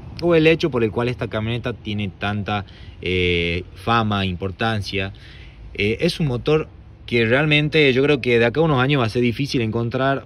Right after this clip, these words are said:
una totalmente original porque es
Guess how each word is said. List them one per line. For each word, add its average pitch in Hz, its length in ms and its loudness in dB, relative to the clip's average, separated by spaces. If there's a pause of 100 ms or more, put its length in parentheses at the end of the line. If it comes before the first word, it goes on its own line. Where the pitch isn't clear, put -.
una 120 560 0
totalmente 127 500 -2
original 131 460 -2
porque 110 320 -4
es - 220 -6